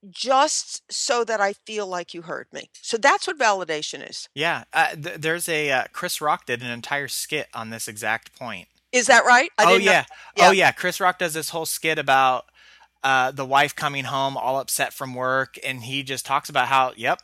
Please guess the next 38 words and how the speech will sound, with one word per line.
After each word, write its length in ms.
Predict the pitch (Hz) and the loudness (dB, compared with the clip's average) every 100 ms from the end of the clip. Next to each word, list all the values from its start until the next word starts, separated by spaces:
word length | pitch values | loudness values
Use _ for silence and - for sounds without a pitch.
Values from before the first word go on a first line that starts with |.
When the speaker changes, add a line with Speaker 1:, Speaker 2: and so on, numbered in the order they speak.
| - | -8
Speaker 2:
I 120 | 113 | -8
told 280 | 139 180 151 | -6 -6 -4
you, 240 | 139 147 - | -6 -6 -8
I 120 | 113 | -8
told 280 | - 170 185 | -6 -6 -6
you 80 | 156 | -8
she's 220 | 135 117 | -8 -6
crazy," 560 | 135 127 127 131 139 _ - | -2 -2 -2 -6 -6 _ -16
uh, 80 | 123 135 135 | -16 -16 -14
and 180 | 127 | -8
just, 340 | 123 143 - - - - - | -4 -4 -6 -14 -20 -20 -8
just 200 | - 170 | -4 -2
reiterating 720 | 160 180 175 190 170 143 139 131 | 0 2 2 2 4 2 2 -2
essentially 520 | - 165 - 180 135 | -2 0 2 2 2
exactly 480 | 127 127 143 160 139 | 2 2 2 2 -2
what 140 | 135 | -4
the 80 | 123 | 0
wife 260 | 123 131 | 0 0
is 100 | 120 | -2
already 300 | 120 120 117 | -2 -2 -4
telling 340 | 110 123 117 101 | -4 -4 -4 -6
him. 280 | 95 87 92 _ _ | -14 -16 -20 _ _
Speaker 1:
Yeah, 180 | 190 - - _ _ | -4 -4 -6 _ _
yeah. 120 | 160 151 | -6 -2
Speaker 2:
And, 480 | 123 123 120 117 123 120 | 0 0 -4 -16 -14 -6
and 220 | 120 117 | -4 -4
he's 160 | 117 | -4
like, 140 | 123 117 | -4 -2
"That's 200 | 139 - | -4 -4
it. 180 | 131 - | -6 -8
That's 160 | 143 | -6
all 100 | 170 | -4
you 60 | 180 | -4
need 160 | 185 | -8
to 40 | 190 | -10
do." 380 | 196 185 127 - _ - | -8 -6 -8 -12 _ -6
Speaker 1:
Yeah. 160 | 175 165 - | -4 -4 -2
Speaker 2:
Um, 520 | 127 120 117 113 113 | 0 2 0 -4 -14